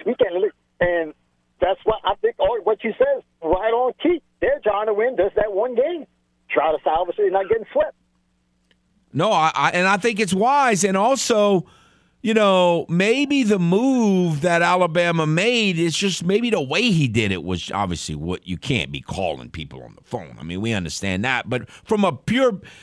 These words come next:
Speaker 2: you probably could defend not throwing your ace on Friday a lo-, pretty well 'cause other people are doing it. You just can't do it the way he did.
Speaker 1: No, he, and did it, and, uh, he made sure he called his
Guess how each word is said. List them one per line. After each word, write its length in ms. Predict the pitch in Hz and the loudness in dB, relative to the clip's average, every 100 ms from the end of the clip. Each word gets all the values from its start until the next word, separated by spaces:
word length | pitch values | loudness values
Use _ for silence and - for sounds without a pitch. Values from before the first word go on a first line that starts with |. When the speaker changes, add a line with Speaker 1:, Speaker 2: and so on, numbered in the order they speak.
| - | -12
Speaker 2:
you 160 | - 226 | -2 -2
probably 480 | 151 214 285 320 277 | 2 2 2 0 0
could 220 | 240 190 | 0 0
defend 640 | 190 - - 262 311 269 | -2 -4 -4 -2 0 0
not 240 | 226 208 202 | 2 0 0
throwing 320 | 208 208 208 | 0 2 2
your 120 | 196 | 2
ace 300 | 196 202 175 | 2 0 2
on 160 | 190 175 | 0 0
Friday 580 | 190 196 196 190 175 147 - _ _ _ _ _ _ _ _ | 0 2 2 2 -2 -4 -14 _ _ _ _ _ _ _ _
a 140 | 170 | 0
lo-, 140 | 175 - - | 0 -4 -2
pretty 240 | 277 226 | 0 0
well 420 | 185 214 285 233 208 | 2 2 4 4 2
'cause 200 | 208 190 | 0 2
other 180 | 254 240 | 0 0
people 360 | 233 208 196 | 0 0 0
are 60 | 180 | 0
doing 300 | 180 269 220 | 2 2 2
it. 40 | |
You 160 | 190 196 | 0 0
just 160 | 185 | 0
can't 200 | - 220 | 0 0
do 120 | 185 190 | 2 0
it 80 | |
the 80 | 143 | 0
way 180 | 104 156 | -2 -2
he 300 | 233 135 98 | 0 0 -2
did. 200 | 78 - _ _ _ _ _ _ _ _ _ _ - | -6 -14 _ _ _ _ _ _ _ _ _ _ -2
Speaker 1:
No, 160 | 127 120 | 0 0
he, 160 | 123 - | -4 -2
and 160 | 151 127 | -4 0
did 140 | 156 | 0
it, 140 | 160 - _ | -2 -6 _
and, 200 | 143 139 | -4 0
uh, 240 | 139 131 123 | 0 0 -2
he 120 | 160 | -2
made 180 | 165 156 - | -2 -2 -2
sure 260 | 180 175 165 | 0 0 -2
he 100 | 175 | -2
called 320 | 170 170 | 0 0
his 100 | 160 | -2